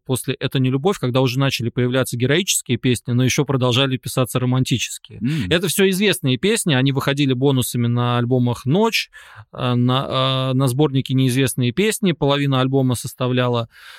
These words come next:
Speaker 1: э, на «Это не любовь» тоже бонусом было. Э, там, э, половина группы «Крови» из песен, только в аранжировках таких дубовеньких, там «Спокойная ночь», «Прохожий», «Попробуй спеть вместе со мной»,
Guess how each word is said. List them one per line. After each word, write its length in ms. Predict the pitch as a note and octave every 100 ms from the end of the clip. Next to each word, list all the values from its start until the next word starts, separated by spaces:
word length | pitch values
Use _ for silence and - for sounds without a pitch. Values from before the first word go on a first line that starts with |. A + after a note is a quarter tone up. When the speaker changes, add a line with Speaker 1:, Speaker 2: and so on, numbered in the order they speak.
| - -
Speaker 1:
э, 260 | A#2+ A#2 A#2
на 220 | B2 C3+
«Это 160 | B2+ B2
не 100 | B2
любовь» 260 | C3 F#3+
тоже 220 | - D#3 B2+
бонусом 540 | C3 C3+ B2 - A#2
было. 260 | B2 A#2+ A2+ _ - - - -
Э, 400 | C3+ C3 B2+ B2
там, 240 | - G3+ F#3+
э, 520 | F3 E3 D#3+ D3+ D3 - -
половина 440 | D#3 E3+ F#3 F3
группы 240 | D#3 D#3+ E3
«Крови» 420 | G3 A3+ D#3 A2 A2+ _ _
из 180 | - C3
песен, 420 | - C3+ - A2
только 260 | - C3 C3
в 80 | B2
аранжировках 560 | C3+ B2 D3+ E3+ A#2+
таких 320 | - A#2 A#2+ G#2+
дубовеньких, 560 | A#2+ B2+ A#2 G#2 G#2
там 380 | - G#2+ G#2+ G#2 _ _ _ _ -
«Спокойная 540 | - D3 E3+ D#3 D3+
ночь», 300 | D#3+ G#3 F#3+
«Прохожий», 720 | - C3 - F3+ F#3 D3 D3+ C3+
«Попробуй 360 | A#2+ D3 C3
спеть 260 | C3 C#3 C3+
вместе 320 | C3 B2 -
со 180 | A#2+ B2+
мной», 420 | B2+ D3+ F3 E3